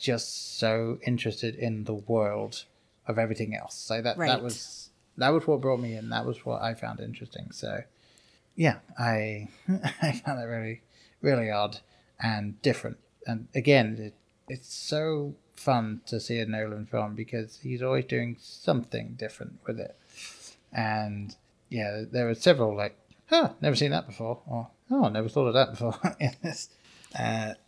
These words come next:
Speaker 1: but, as I said, we're getting to the finale. So, the last, what would it be, about twenty-five minutes of this film, probably some of the most,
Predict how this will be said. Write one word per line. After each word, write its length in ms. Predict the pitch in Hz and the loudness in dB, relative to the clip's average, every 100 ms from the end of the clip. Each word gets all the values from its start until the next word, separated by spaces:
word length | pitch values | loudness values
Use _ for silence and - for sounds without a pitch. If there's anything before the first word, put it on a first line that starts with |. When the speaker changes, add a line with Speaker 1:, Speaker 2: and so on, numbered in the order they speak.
| _ 131 | _ 4
Speaker 1:
but, 560 | 170 170 - - - - - - - _ - | 10 10 10 2 0 0 -12 -20 -20 _ -4
as 300 | 113 107 101 | 0 2 2
I 80 | 104 | 4
said, 240 | 123 156 | 8 8
we're 180 | 139 117 | 8 2
getting 180 | 110 110 | 4 4
to 80 | 113 | 2
the 60 | 107 | -2
finale. 460 | - 127 139 160 | 2 4 6 4
So, 400 | 214 - 185 107 - _ _ - | 0 6 8 8 2 _ _ -6
the 680 | 117 123 113 110 107 107 - _ _ _ - | 2 6 6 2 -2 -6 -10 _ _ _ -8
last, 840 | 117 117 143 151 151 123 - - - _ | 2 10 12 12 8 2 -2 -6 -16 _
what 100 | 135 | -4
would 100 | 110 | -4
it 80 | - | -4
be, 140 | - | -10
about 400 | - - 107 101 - _ _ - | -6 -4 -4 -6 -10 _ _ -8
twenty-five 440 | - 214 180 160 123 | 2 4 8 8 8
minutes 320 | 110 101 - | 2 0 -4
of 60 | |
this 140 | 110 104 | -4 -2
film, 260 | - 110 110 _ _ - - _ _ _ - | -2 -4 -6 _ _ -14 -14 _ _ _ -20
probably 1000 | - - 135 139 170 180 196 208 208 196 | -20 -6 -2 4 8 8 6 2 2 2
some 480 | - - - 131 135 | -4 -4 2 4 4
of 240 | 135 131 | 2 0
the 100 | 120 | 0
most, 1120 | 120 113 113 110 110 113 110 - - - - | 0 0 -2 -2 0 2 0 -2 -6 -8 -10